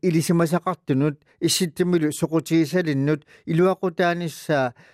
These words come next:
siunertaranaqarlunilu neriutigineqarpoq. Ilisima tisarnermi, iliniartaanermi, nunanullu allani suleqateqarnermi, katersuuffik ataatsumaarfittut,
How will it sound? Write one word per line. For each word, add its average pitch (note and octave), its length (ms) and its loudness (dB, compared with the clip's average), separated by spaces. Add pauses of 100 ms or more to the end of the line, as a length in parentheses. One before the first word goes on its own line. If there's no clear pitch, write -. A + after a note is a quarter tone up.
siunertaranaqarlunilu E3+ 1200 -2
neriutigineqarpoq. D#3+ 1300 0 (680)
Ilisima E3 360 0
tisarnermi, E3+ 640 0
iliniartaanermi, D#3+ 1120 -2 (420)
nunanullu F3 520 2
allani E3+ 320 -2
suleqateqarnermi, D#3+ 1120 -2 (380)
katersuuffik F3 840 -2
ataatsumaarfittut, D#3+ 1120 -2